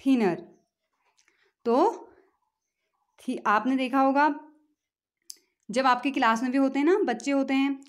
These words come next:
कोई मोटा होता है, कोई पतला होता है, इसी तरीके से थिकर मतलब मो-, मोटा and थिनर मतलब पतला। आप देख रहे होंगे, फर्स्ट एग्जांपल देख रहे होंगे यहाँ पे दिया है, तो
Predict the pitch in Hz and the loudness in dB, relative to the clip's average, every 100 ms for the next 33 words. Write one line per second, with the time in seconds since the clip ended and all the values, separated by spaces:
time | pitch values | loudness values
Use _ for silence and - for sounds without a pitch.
0 | _ 247 269 247 240 262 269 262 269 277 | _ 0 0 0 -2 -2 -2 -2 -2 -4
1 | 262 233 254 262 262 254 233 269 349 294 | -6 -4 -4 -4 -6 -6 -6 -4 -2 -2
2 | 262 277 294 330 392 - _ _ _ - | -4 -8 -4 -6 -6 -16 _ _ _ -16
3 | 208 254 269 269 277 320 427 - - _ | -2 0 2 2 2 0 0 -4 -20 _
4 | _ 180 180 180 185 - 202 190 185 185 | _ -6 -6 -8 -18 -10 -6 -4 -4 -4
5 | 185 180 269 311 214 196 196 190 190 185 | -4 -2 -2 -2 -4 -6 -4 -2 -2 -4
6 | 185 220 339 359 - 220 196 151 - 180 | -8 -2 -2 -4 -8 -6 -6 -10 -6 -8
7 | 190 226 220 233 254 269 233 226 226 196 | -4 -8 -6 -8 -8 -8 -8 -8 -10 -10
8 | 226 226 240 226 220 226 226 233 233 214 | -8 -6 -6 -8 -6 -6 -6 -8 -10 -8
9 | 220 214 233 277 - - _ _ _ 269 | -6 -6 -6 -10 -16 -20 _ _ _ 0
10 | 349 403 | 0 -2